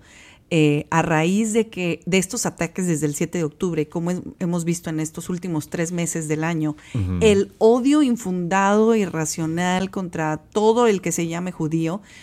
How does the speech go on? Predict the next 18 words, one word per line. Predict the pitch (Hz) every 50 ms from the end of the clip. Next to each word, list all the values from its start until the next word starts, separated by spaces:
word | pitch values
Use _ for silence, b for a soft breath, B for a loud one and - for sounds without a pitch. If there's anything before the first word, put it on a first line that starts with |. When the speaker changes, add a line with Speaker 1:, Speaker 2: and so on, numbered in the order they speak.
| B B 110
Speaker 2:
Así | 101 76 - 95
Speaker 1:
eh, | - 208 202
Speaker 2:
es. | - - -
Speaker 1:
cocinando | 233 233 220 - - - 254 233 220 220 226 233 254 269 285 294
todo | - 277 262 254
lo | 262 269 262
que | - 226
se | - 226
viene, | 233 262 294 285 269
porque | - 202 196 - - 196 180 -
resulta | 170 180 190 185 175 - 262 226 220 269 262
que | - 226 214 -
lo | - 208 202 185
que | - 190
te | - 190 175
comentaba | - - 190 180 180 175 175 - 233 214 185 175 190 - -
es | - 190 185 -
que | - - 214 202 190